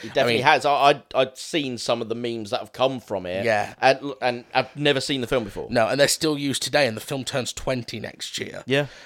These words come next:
Speaker 2: Um, I think it's a case of, you get this sometimes,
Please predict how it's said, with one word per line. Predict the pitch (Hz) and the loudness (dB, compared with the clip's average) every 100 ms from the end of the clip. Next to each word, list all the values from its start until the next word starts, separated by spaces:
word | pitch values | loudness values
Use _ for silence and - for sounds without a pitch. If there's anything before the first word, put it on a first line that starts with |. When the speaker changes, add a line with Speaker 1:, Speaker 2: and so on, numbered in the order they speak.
| - - | -10 2
Speaker 2:
Um, | 131 127 123 127 127 - _ _ _ _ _ _ _ _ _ | 4 6 4 2 -2 -10 _ _ _ _ _ _ _ _ _
I | 123 | 2
think | 120 - 151 165 - - | 2 -2 -2 -2 -4 -8
it's | 143 - - | -8 -4 -6
a | 135 | -6
case | - 135 131 120 | -4 -2 -2 -2
of, | 117 110 | -4 -6
you | 113 | -10
get | 101 135 143 | 0 0 0
this | 135 - | -4 -2
sometimes, | - 113 104 - 98 98 104 | -2 -2 -6 -6 -6 -8 -10